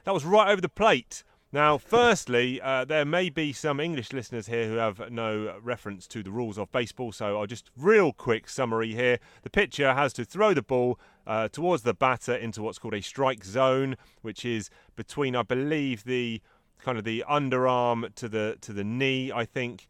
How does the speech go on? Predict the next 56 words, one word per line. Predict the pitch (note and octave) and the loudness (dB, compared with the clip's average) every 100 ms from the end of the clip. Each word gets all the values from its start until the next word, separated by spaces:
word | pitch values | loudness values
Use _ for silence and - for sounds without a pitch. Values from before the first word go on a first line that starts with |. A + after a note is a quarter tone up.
| _ _ _ _ - | _ _ _ _ -12
uh, | G2 G2 F#2 | -8 -8 -8
is | G#2 - | -12 -8
the, | G2+ G2 F#2 | -8 -8 -10
is | |
the | - G#2 | -12 -6
height, | A#2 A2+ - - | 0 0 -2 -14
and | G#2 G2+ | -8 -6
then | G2+ | -6
it | G2+ | -8
extends | G#2+ - C3 A2+ G2+ | -12 -6 -2 -2 -2
out | A2+ G#2 - | -2 -2 -4
to | - A#2 G#2 G2+ G2+ G2+ - _ _ _ _ - | -8 -4 -2 -2 -4 -6 -10 _ _ _ _ -10
the, | G2 F#2 F#2 F2+ F2+ F2+ - | -6 -4 -4 -4 -4 -8 -10
where | A2 G2+ | -6 -4
the, | F#2+ G2 F#2 | -2 -4 -4
the, | G2 F2+ | -6 -8
the | G2 | -10
batter | F2 A2+ G2 | -4 -4 -2
would | G2 F#2+ | -8 -8
swing, | - A2+ G#2+ | -6 -4 -2
where | G2+ | -2
his | F#2 | -4
hands | B2 A2+ G2+ G#2 | -2 -2 -2 -2
are | G2 | -2
when | F#2+ | -2
he's | F2+ | -6
swinging | A2+ G2 F#2+ F2+ | -8 -6 -6 -6
the | F2+ | -8
bat. | G#2 G2+ - - _ _ - | -4 -4 -6 -16 _ _ -4
That | B2+ | -4
is | G#2+ | -4
the | |
box, | F#2+ B2 G#2 - | -2 -2 -2 -10
the | - G#2+ | -16 -12
theoretical | - B2 A#2+ - - F#2+ | -2 0 0 -2 -6 -2
box | A2 G2+ - | 0 -2 -6
that | G#2 | -8
he | |
has | G2 | -8
to | F#2+ | -10
throw | - G2+ | -6 -4
the, | F#2+ F#2+ - | -2 -6 -8
the, | F#2+ F2 | -8 -8
the | D#2+ | -8
ball | G#2 G2 | -6 -4
into. | G#2 G2 A2 G#2 _ - | -4 -4 -6 -6 _ -12
If | B2 | -8
he | A#2 | -4
gets | F3+ D3+ | -2 -2
it | D#3+ | -4
into | B2 | -4
that | B2 C3 | -4 -2
area | C#3+ C3+ C3 B2+ | 2 2 2 0
and | A#2+ A2 | -2 -4
the | |
batter | G2 B2 A2+ A2+ | -2 -4 -2 -4